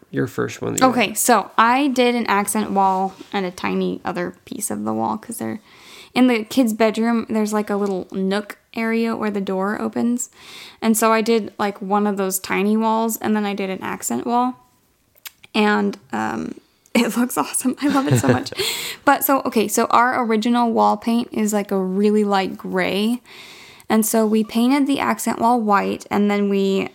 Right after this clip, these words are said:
Speaker 2: um, we bought this really pretty green paint. I think it's called, uh, Moss Ring.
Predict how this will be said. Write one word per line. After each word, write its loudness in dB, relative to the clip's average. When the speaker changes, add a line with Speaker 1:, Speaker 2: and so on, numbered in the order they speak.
Speaker 2:
um, -2
we 2
bought 0
this -2
really 0
pretty -4
green 0
paint. -4
I -6
think -4
it's -8
called, -4
uh, 0
Moss 0
Ring. 0